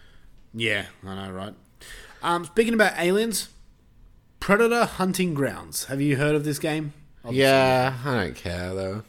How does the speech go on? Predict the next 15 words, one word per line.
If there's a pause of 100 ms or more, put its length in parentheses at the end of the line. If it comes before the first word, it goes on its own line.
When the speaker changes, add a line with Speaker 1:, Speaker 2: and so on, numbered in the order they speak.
Speaker 2:
But
go
on.
Speaker 1:
Wh-, (320)
wh-,
why
don't
you
care? (240)
Speaker 2:
<laughs>
I
don't
like
asymmetrical, (440)
uh,